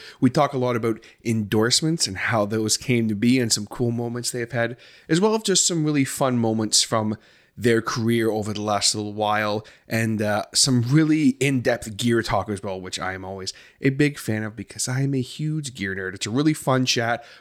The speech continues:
with a lot of laughs. We really had a great time. So big shout outs again to Nick and Robert for being just such phenomenal guests. Sticks and Stones are a badass band, and I know you guys are going to love every second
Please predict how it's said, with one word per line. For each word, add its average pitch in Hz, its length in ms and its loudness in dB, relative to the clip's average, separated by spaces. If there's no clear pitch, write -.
with 147 200 4
a 151 80 2
lot 131 400 2
of 107 160 -4
laughs. 101 460 0
We 117 100 2
really 110 280 0
had 107 140 -2
a 98 60 -8
great 101 300 -6
time. 104 260 -4
So - 80 -2
big 127 240 -4
shout 123 160 -2
outs 120 120 -6
again 117 160 -8
to 113 100 -14
Nick 110 360 -4
and 101 320 -2
Robert 101 360 -2
for - 180 -10
being 101 320 -6
just - 320 0
such - 260 0
phenomenal 98 420 -6
guests. 90 320 -2
Sticks - 220 -6
and 101 80 -6
Stones 104 260 -4
are 92 100 -6
a 95 60 -6
badass 95 560 -4
band, 98 220 -8
and 104 100 -6
I 110 80 -2
know 180 300 2
you 180 220 0
guys 123 440 0
are 135 160 4
going 131 300 0
to 131 160 -4
love 127 360 0
every 120 300 2
second 123 640 0